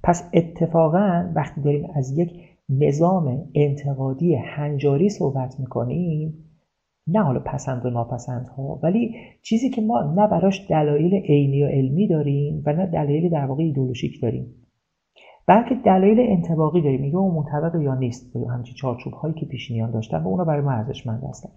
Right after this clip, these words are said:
یه همچین رابطه‌ای داره. از یک زمانی این جمله حفظ توازن بصری از ارزش‌های مهم اثر هنری است، یه قسط تعمیر دیگری پیدا می‌کنه.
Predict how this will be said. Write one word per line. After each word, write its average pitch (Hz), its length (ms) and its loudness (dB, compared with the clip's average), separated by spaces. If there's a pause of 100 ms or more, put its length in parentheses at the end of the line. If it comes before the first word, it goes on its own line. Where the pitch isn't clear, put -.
(280)
یه 151 80 2
همچین 143 280 0
رابطه‌ای 120 400 -2
داره. 131 220 -8 (1040)
از 170 220 0
یک 247 200 2
زمانی 170 960 0 (1800)
این 254 220 2
جمله 185 540 6 (100)
حفظ 151 220 2
توازن 139 560 -2
بصری 131 460 -2
از 123 140 -6
ارزش‌های 135 560 -2
مهم 135 280 -2
اثر 139 280 -4
هنری 147 640 0
است، - 260 -6
یه 226 460 0 (260)
قسط 175 280 0
تعمیر 175 380 -2
دیگری 139 460 2
پیدا 120 320 -4
می‌کنه. 117 400 -8